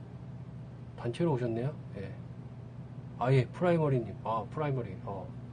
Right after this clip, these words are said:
반갑습니다. 어, 새벽에 뭐 잠을 안 자고, 어, 이 시간에, 어, 이런 영다리 방을 오셨네요. 예. 예, 반갑습니다.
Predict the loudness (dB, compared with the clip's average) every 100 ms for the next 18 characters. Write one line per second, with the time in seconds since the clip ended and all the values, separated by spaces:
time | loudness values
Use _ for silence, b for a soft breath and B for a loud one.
0 | -10 -8 -10 -10 -10 -8 -6 -4 -6 -6
1 | -8 -10 -10 -10 -8 -10 -10 -10 -10 -10
2 | -10 -10 -10 -10 -10 -8 -6 -4 -6 -6
3 | -2 2 4 4 2 4 4 4 2 0
4 | -2 -4 -6 -6 -6 -8 -6 -4 -4 -6
5 | -8 -10 -10 -10 -10 -10 -10 -10 -10 -10
6 | -10 -8 -10 -10 -10 -10 -8 -10 -10 -10
7 | -10 -10 -10 -8 -6 -6 -6 -6 -2 -2
8 | 2 2 2 0 -4 -6 -4 -4 -6 -6
9 | -8 -8 -8 -8 -8 -8 -8 -8 -10 -8
10 | -10 -10 -10 -10 -10 -10 -10 -10 -10 -10
11 | -10 -10 -10 -10 -10 -10 -10 -10 -10 -10
12 | -10 -10 -10 -10 -10 -10 -8 -10 -10 -8
13 | -6 -2 -2 -2 -2 -2